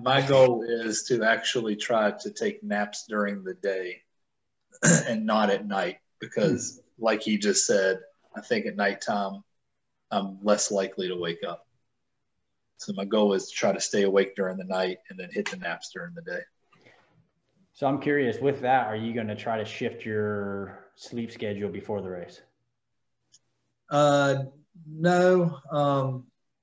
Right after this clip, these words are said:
Speaker 1: I think, I think after that first night, you know, if I push through,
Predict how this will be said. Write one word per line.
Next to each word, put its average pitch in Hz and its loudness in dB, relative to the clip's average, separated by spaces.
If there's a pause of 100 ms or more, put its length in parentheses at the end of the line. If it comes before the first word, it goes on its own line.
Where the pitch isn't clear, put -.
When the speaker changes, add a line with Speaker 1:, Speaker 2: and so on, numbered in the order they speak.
(140)
Speaker 1:
I - -12
think, 180 0
I 135 2
think 180 4
after 139 4
that 123 6
first 123 2
night, 113 0
you 110 -4
know, 107 0
if 104 -4
I 120 2
push - 0
through, 113 2